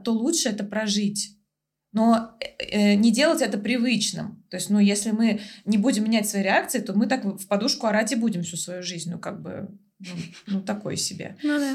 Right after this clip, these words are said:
Speaker 1: А иногда надо просто побить подушку там. Просто зайти, понять, что ты не вывозишь,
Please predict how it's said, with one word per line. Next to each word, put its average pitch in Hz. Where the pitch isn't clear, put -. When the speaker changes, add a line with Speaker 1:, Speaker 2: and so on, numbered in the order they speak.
Speaker 1:
А 208
иногда 226
надо 240
просто 226
побить 202
подушку 165
там. 156
Просто 202
зайти, 196
понять, 254
что 233
ты 240
не 208
вывозишь, 233